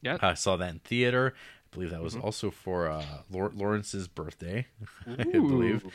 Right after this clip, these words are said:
Speaker 2: I had the, I had the Austin Powers two soundtrack.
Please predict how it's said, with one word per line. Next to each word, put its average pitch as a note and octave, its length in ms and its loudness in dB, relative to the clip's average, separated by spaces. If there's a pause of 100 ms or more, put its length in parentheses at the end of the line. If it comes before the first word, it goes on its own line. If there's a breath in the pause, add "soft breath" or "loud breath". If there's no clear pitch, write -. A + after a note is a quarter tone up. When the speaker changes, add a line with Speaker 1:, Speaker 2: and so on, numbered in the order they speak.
(280 loud breath)
Speaker 2:
I A2 120 6
had G#2+ 200 8
the, F#2 280 0 (140)
I G#2 80 2
had G#2 120 2
the F#2+ 80 -6
Austin G2+ 320 -4
Powers F#2 420 -2
two - 180 -10
soundtrack. G#2 840 -6